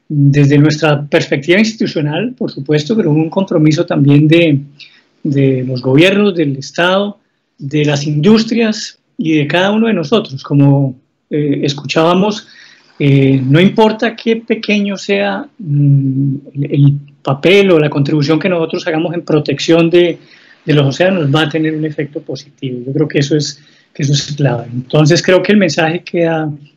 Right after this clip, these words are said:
bien presentado. Les agradezco muchísimo, Iris, Leticia, Orión, Martín, César, por la coordinación, Isabela, por, eh, servir de nuestra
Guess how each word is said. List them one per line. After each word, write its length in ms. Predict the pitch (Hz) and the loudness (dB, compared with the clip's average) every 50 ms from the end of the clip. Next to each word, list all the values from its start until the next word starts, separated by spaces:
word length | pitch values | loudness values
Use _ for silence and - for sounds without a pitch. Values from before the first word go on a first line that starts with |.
| _ _ - | _ _ -8
bien 340 | 143 131 151 170 175 170 151 | -6 -2 2 2 2 0 0
presentado. 720 | 170 175 170 190 175 147 - 180 175 185 202 226 233 - _ _ _ _ _ _ _ _ _ | -4 -4 -4 -6 -12 -12 -8 -6 -4 -4 -4 -4 -6 -10 _ _ _ _ _ _ _ _ _
Les 180 | - 156 143 139 | -6 -6 -4 -2
agradezco 500 | 143 139 143 139 139 143 143 - 170 170 | -2 0 0 2 2 0 0 -2 -4 -2
muchísimo, 640 | 175 151 139 - 208 214 214 - 202 170 151 143 139 | -2 -2 0 2 2 2 2 2 0 0 0 0 2
Iris, 420 | 139 165 175 165 170 160 147 139 | 4 4 4 4 4 2 -2 -2
Leticia, 540 | 139 139 143 - 170 170 156 - - 170 143 | -8 -8 -4 -2 -2 -2 -2 -4 -6 -6 -4
Orión, 480 | 139 139 139 143 160 165 160 160 151 147 - _ _ _ _ _ - | -2 -2 0 2 2 2 2 0 -2 -8 -14 _ _ _ _ _ -2
Martín, 580 | 156 147 139 143 - - 180 180 175 160 143 - - _ _ - | 0 0 0 0 0 0 2 2 2 -2 -4 -8 -14 _ _ -12
César, 480 | - - 190 190 196 196 - - - - | -6 0 2 2 2 2 -2 -6 -6 -10
por 100 | 175 160 | -12 -10
la 120 | 156 143 | -10 -10
coordinación, 720 | - 160 143 147 147 143 139 143 180 185 196 190 165 147 _ - | -8 -6 -6 -4 -4 -4 -4 -2 -2 -2 -2 -2 -4 -8 _ -8
Isabela, 580 | 156 143 139 - 143 156 165 170 170 180 170 - | -6 -6 -6 -4 -2 0 0 2 2 0 -2 -2
por, 220 | - 165 147 135 - _ _ _ _ _ _ _ _ _ - | -2 -4 -4 -4 -6 _ _ _ _ _ _ _ _ _ -4
eh, 260 | 160 151 151 143 139 | -2 0 0 0 0
servir 440 | 143 147 156 147 139 165 170 160 156 | 2 2 2 4 4 4 4 6 4
de 400 | 180 180 170 160 143 139 143 - _ _ _ _ _ - | 4 4 4 2 0 -2 -4 -8 _ _ _ _ _ -6
nuestra 760 | 156 156 160 156 143 - - 156 156 151 151 143 143 143 | -2 0 2 2 0 0 -2 -2 0 0 2 2 2 2